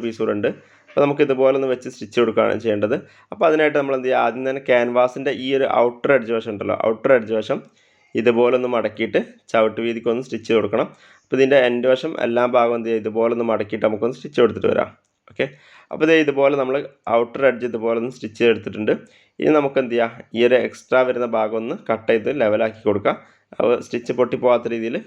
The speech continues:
കറക്റ്റായിട്ട് ഇതിൻ്റെ ബാക്കി എക്സ്ട്രാ വരുന്ന ഭാഗം ഒന്ന് ഇതുപോലെ ഒന്ന് കട്ട് ചെയ്ത് കൊടുക്കാം. എല്ലാ കോളറും ഈ സെയിം മെത്തേഡിലാണ് നമ്മൾ ചെയ്യ-, ചെയ്യുക. അപ്പോൾ ഇത് ഇതൊന്ന് പ്രത്യേകം ഒന്ന് ശ്രദ്ധിച്ച് നോക്കട്ടോ.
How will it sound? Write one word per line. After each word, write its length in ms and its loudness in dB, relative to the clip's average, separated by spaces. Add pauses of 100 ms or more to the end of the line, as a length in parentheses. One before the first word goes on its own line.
(100)
കറക്റ്റായിട്ട് 560 0
ഇതിൻ്റെ 220 0 (920)
ബാക്കി 300 -2
എക്സ്ട്രാ 320 -2
വരുന്ന 280 -4
ഭാഗം 200 0
ഒന്ന് 120 -8 (260)
ഇതുപോലെ 340 4
ഒന്ന് 180 -2
കട്ട് 140 -4
ചെയ്ത് 120 0
കൊടുക്കാം. 240 -4 (480)
എല്ലാ 240 2
കോളറും 360 0
ഈ 60 -6 (100)
സെയിം 220 0 (120)
മെത്തേഡിലാണ് 480 0
നമ്മൾ 200 -2
ചെയ്യ-, 320 0
ചെയ്യുക. 300 0 (380)
അപ്പോൾ 140 0 (100)
ഇത് 180 2
ഇതൊന്ന് 300 2
പ്രത്യേകം 340 2
ഒന്ന് 120 0 (300)
ശ്രദ്ധിച്ച് 400 -2 (440)
നോക്കട്ടോ. 360 -2